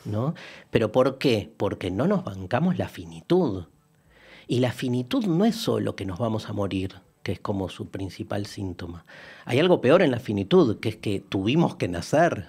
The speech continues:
<laughs> ¿No? Nadie nos preguntó, no elegimos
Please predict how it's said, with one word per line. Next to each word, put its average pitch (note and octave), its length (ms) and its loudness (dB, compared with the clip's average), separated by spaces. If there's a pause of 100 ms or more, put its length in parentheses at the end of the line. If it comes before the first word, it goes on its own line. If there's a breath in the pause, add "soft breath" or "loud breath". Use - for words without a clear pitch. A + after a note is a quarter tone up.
(400 loud breath)
<laughs> - 140 6
¿No? - 180 6 (600 loud breath)
Nadie D#3 280 4
nos A#2+ 140 2
preguntó, B2 640 0 (500 loud breath)
no C#3+ 260 4
elegimos C#3+ 920 0